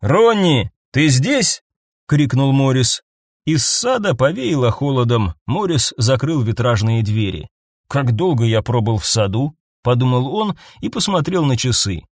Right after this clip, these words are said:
Стрелки остановились. Он побил по стеклу, оно треснуло. "Китайская дешевка", буркнул детектив.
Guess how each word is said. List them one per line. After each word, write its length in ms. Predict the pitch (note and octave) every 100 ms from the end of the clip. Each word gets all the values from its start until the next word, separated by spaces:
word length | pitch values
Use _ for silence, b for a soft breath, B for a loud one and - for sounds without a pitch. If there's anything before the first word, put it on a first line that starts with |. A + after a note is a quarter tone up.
| _
Стрелки 500 | - - D3+ F3+ -
остановились. 840 | A2+ - C3+ D3+ D#3+ A2+ E2+ - - B B -
Он 200 | C#3+ A#2+
побил 340 | C3 C3 B2
по 120 | B2
стеклу, 600 | - C3+ B2 D#3 G#3 D#3+ _ _
оно 240 | F3+ A3+
треснуло. 640 | A#2 A2 G2+ - F#2+ F#2 D#2+ _ _ _ _
"Китайская 760 | - F2+ - - - - A#2+ A2+
дешевка", 760 | G2+ A#2 - C#3+ A#2+ - B2+ - _ _
буркнул 460 | A2+ C3 A#2 B2+ A#2
детектив. 680 | A#2 A2+ A2+ B2 A#2+ -